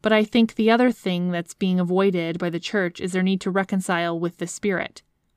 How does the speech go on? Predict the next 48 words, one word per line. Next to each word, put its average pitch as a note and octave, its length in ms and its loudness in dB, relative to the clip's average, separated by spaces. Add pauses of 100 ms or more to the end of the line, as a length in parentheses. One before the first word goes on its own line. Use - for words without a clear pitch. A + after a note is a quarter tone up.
(460)
I G3+ 40 -2
think A3 160 6
that A3+ 60 0
the A#3 100 4
church G#3+ 440 0
has F#3+ 140 -6
to F#3+ 100 -2
reconcile F#3+ 560 0
with F3+ 140 -2
the F3+ 100 -6
Creator. F3 560 -4 (840)
I'm G#3 80 0
not A3+ 140 6
a A3+ 60 0
Christian, F3 540 -2
but F#3+ 120 -4
I F#3+ 60 2
have F#3 120 0
a F#3+ 160 -4
high G#3 140 0
regard G3 500 2
for - 120 -10
this F3 160 -6
Spirit - 540 -6
who F3+ 100 0
is F3 120 -4
called F3 280 -2
Jesus, F3 560 -4 (1500)
"What G#3 60 2
I G#3+ 120 4
think F#3+ 460 0
is F#3+ 220 -4
that F#3+ 240 0
when F#3+ 220 2
the F#3+ 80 0
church G#3+ 340 -2
can G3 120 0
reconcile G3 680 0
with F3+ 140 -4
their F#3+ 240 0
God E3+ 340 -4
and F3 140 -2
the F3 80 -4
Savior F3+ 400 0
for F3+ 140 -4
what E3+ 180 -4
they've F3+ 280 -2
done, F3 400 -2